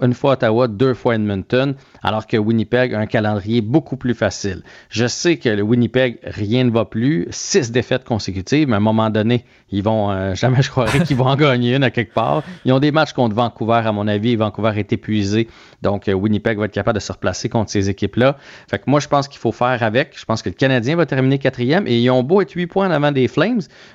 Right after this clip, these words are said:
Moi, je ne crie toujours pas victoire. Je vous avais dit, ça prend sept points la semaine dernière. On en a quatre. Il en manque toujours trois. Puis ils seront pas si faciles à aller chercher.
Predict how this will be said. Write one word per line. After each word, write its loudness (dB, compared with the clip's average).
Moi, 4
je 0
ne 2
crie -8
toujours 0
pas 2
victoire. 0
Je -4
vous 0
avais 2
dit, -10
ça 0
prend -2
sept -4
points 0
la -2
semaine -2
dernière. 2
On 2
en 0
a -4
quatre. -2
Il -2
en 2
manque 0
toujours 0
trois. 0
Puis -2
ils -2
seront -2
pas 0
si -8
faciles 0
à 4
aller 2
chercher. -2